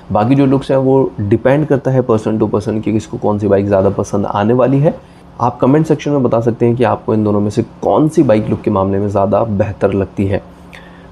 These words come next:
अगर हम लोग बात करते हैं इन दोनों ही bike के इंजन को लेकर तो आपको Royal Enfield बुलेट थ्री फिफ्टी के अंदर नज़र आने वाला है थ्री हंड्रेड फ़ोर्टी नाइन सीसी का single cylinder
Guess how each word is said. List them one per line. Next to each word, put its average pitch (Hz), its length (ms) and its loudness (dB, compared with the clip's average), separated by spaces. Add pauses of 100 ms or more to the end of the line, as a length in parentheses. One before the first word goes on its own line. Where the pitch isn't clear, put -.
(160)
अगर 165 200 2
हम 170 120 4
लोग 165 160 2
बात 127 220 0
करते 113 280 -2
हैं 120 240 0
इन 104 140 -2
दोनों 104 180 0
ही 107 80 0
bike 95 240 2
के 98 100 -2
इंजन 95 280 0
को - 100 0
लेकर 101 320 2
तो 107 160 0
आपको 117 540 2 (640)
Royal 117 260 4
Enfield 117 480 2
बुलेट 101 340 4 (100)
थ्री 117 120 2
फिफ्टी 117 360 -2
के 107 100 0
अंदर 104 200 2
नज़र 98 220 0
आने 98 220 0
वाला 95 220 0
है 107 160 -4 (100)
थ्री 131 200 4
हंड्रेड 101 380 2
फ़ोर्टी 101 280 0
नाइन 95 240 0
सीसी 104 340 -4
का 113 160 0
single 147 520 2
cylinder 101 520 2